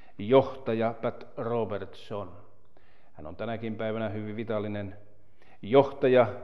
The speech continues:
omassa kristillisessä yhteisössään. Hän sanoo, "On tullut aika."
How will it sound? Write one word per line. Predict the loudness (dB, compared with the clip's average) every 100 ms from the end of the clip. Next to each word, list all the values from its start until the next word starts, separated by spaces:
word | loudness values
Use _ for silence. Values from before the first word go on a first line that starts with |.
| -6
omassa | 0 2 2 0 -4 -4 -12 -14 -14 -14 -14 -14 -14 -10
kristillisessä | -4 -4 -4 -4 -2 -2 -2 -4 -4 -10 -12 -8
yhteisössään. | -8 -8 -4 -2 -2 -6 -10 -10 -10 -10 -14 -14 -14 -14 -14 0
Hän | 2 8
sanoo, | 10 10 8 4 -4 0 8
"On | 8 8
tullut | 4 4 4 2 -6
aika." | -2 0 -2 -8 -12